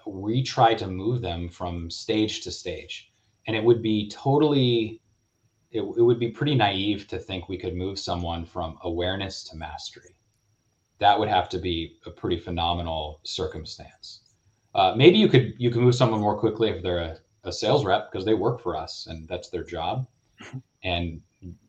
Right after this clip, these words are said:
Speaker 1: they've already come in knowing they wanna get there. But for a, a, someone who's, who's part of a different organization, you gotta move them stage by stage. And if you don't, it, it short circuits their learning,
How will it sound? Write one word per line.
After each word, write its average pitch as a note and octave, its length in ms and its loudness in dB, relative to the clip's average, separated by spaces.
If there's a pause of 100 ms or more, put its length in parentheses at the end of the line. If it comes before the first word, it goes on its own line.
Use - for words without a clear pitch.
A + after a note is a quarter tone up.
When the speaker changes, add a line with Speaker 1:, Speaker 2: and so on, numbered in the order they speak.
(160)
Speaker 1:
they've F#2+ 220 0
already G2+ 220 4
come G2+ 220 -6
in G2 140 -2
knowing G2 280 -2
they F#2 100 -2
wanna F2+ 200 -2
get F2+ 220 0
there. E2+ 220 -4
But E2 160 -8 (120)
for G2 200 -2
a, E2+ 120 -2 (220)
a, F2 200 -4
someone A#2+ 380 2
who's, F#2+ 720 -4 (680)
who's G#2+ 160 -4
part A2 200 2
of F#2+ 60 0
a F#2 60 0
different F#2+ 280 -6
organization, F2 840 0
you G#2+ 80 -4
gotta A#2 240 6
move A#2 180 8
them G2 240 -2
stage G2+ 400 -2
by E2 140 -6
stage. - 600 -12 (520)
And A2+ 80 -2
if A2 80 -2
you A2 120 -4
don't, A#2+ 440 8 (800)
it, - 340 -4
it F#2+ 140 -4
short - 300 0
circuits G#2+ 400 -4
their F2 160 -4
learning, E2 460 -4